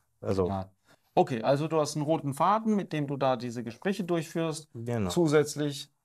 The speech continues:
Speaker 2: haben wir bei dir jetzt das Marketing, was wir jetzt dann auch hochfahren werden. Zusätzlich hast du die Möglichkeit, Neukundengewinnung zu betreiben. Auch da hast du von uns alles an der, an die Hand bekommen, weil das ist ja auch ein Teil der E M R-Strategie,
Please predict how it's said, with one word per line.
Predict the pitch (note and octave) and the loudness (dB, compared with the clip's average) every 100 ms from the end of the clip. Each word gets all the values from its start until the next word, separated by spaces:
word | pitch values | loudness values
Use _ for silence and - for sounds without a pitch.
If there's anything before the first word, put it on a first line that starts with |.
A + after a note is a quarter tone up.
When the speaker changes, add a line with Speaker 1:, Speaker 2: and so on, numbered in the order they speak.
| _ _ | _ _
Speaker 2:
haben | _ B2+ C3 A#2 | _ -2 0 0
wir | A#2 | 0
bei | A#2 A2+ | 2 0
dir | A2+ A2 | 2 2
jetzt | G#2+ - A2+ | 2 -2 -10
das | - | -2
Marketing, | A#2+ D#3 F#3+ G3+ G#3 G3+ | 4 4 4 -2 -2 -2
was | D#3 C#3 | -2 -4
wir | B2+ | -4
jetzt | A#2 A2+ | -4 -4
dann | A#2+ A2 | -4 -4
auch | - - | -6 0
hochfahren | G#3 A3 G3 F3+ F3+ | 0 0 0 0 2
werden. | E3+ E3 E3 E3 E3+ - _ _ _ | 2 2 2 -2 -4 -8 _ _ _
Zusätzlich | - E3+ D3+ D3+ D3 C#3+ C#3+ C#3+ | 0 2 4 0 0 0 0 -2
hast | A#2+ B2 - - | -2 -2 -4 -4
du | A#2+ A#2 | -2 -2
die | A#2+ | -2
Möglichkeit, | A#2 A2+ A2+ A2+ A2 - G#2 G#2 G#2+ - | 0 -2 -2 -4 -6 -4 -2 0 -2 -2
Neukundengewinnung | C3 F#3 F#3+ F#3+ F3+ F3 D#3+ D#3 | 2 2 2 -6 -4 -4 -4 -6
zu | - D3+ | -6 -6
betreiben. | D3 - C3+ C3 C3+ | -6 2 2 2 -2
Auch | A2+ - | -8 -2
da | C#3 | -2
hast | C#3+ C#3 | -2 -8
du | - | -10
von | C3+ C3 | -8 -6
uns | C3 | -4
alles | B2+ B2 - | -4 -4 -4
an | B2 | -4
der, | A#2+ B2 - _ _ | -2 -4 -6 _ _
an | B2 | -2
die | A#2+ | 0
Hand | A#2+ B2+ | 0 -2
bekommen, | B2 - B2 B2 B2 A2+ | -6 -4 -2 -2 -4 -2
weil | G#2 | -2
das | G#2+ | -4
ist | - | -2
ja | A#2 | 0
auch | C3 | 0
ein | C#3 | -6
Teil | - B2 | -2 -2
der | A#2+ B2 | -2 -6
E | B2 | -2
M | B2 | -2
R-Strategie, | B2 B2 - - A2+ B2 A#2 C3 | -2 -4 -4 -8 -6 -6 0 0